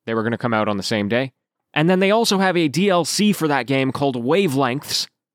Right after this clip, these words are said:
which is going to, uh, come just three weeks after launch.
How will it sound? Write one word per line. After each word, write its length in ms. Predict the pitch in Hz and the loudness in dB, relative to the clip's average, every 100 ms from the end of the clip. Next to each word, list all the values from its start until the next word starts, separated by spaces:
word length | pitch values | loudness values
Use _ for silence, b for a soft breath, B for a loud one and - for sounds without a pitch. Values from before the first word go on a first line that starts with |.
| _ | _
which 200 | - 147 | -4 -2
is 100 | 165 | 0
going 280 | 135 165 160 | 0 0 0
to, 420 | 147 156 147 147 | 2 4 4 2
uh, 240 | - 131 127 | 0 0 0
come 280 | - 147 135 | 0 -2 0
just 320 | 135 165 - | 0 0 -4
three 360 | - 131 180 | -8 -2 2
weeks 420 | 160 143 156 - - | 4 4 2 -2 -2
after 320 | 123 - 123 | -2 -2 -2
launch. 480 | 117 113 92 - | 0 0 -2 -6